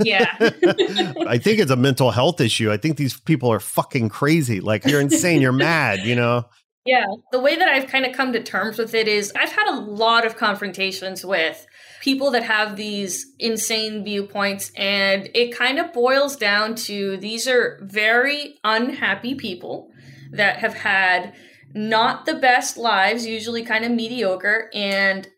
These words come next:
Speaker 1: they are always looking for someone to blame whatever the issues are on, so they don't have to confront the fact that, hey, maybe the issue was in something I did, since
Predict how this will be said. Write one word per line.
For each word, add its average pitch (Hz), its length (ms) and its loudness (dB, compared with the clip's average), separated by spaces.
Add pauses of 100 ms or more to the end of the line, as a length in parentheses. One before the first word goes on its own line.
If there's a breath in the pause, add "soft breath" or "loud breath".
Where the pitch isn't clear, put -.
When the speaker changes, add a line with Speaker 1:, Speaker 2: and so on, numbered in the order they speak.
Speaker 1:
they 226 600 2
are 202 180 2
always 208 320 0
looking 208 800 -2
for 220 140 -2
someone 214 400 -2
to 196 60 -2
blame 220 680 0
whatever 202 420 0
the 202 220 -6
issues 202 380 -4
are 175 400 -2
on, 190 280 -2
so - 140 -4
they 214 120 2
don't 208 120 -2
have 208 160 -4
to 220 80 -8
confront 220 460 -2
the 208 60 -6
fact 202 380 0
that, 196 160 0
hey, 277 360 4
maybe 220 320 -2
the 202 160 -4
issue 202 340 -2
was 180 260 0
in 202 200 -6
something 190 340 -4
I 233 160 2
did, 190 300 -2
since 175 360 -8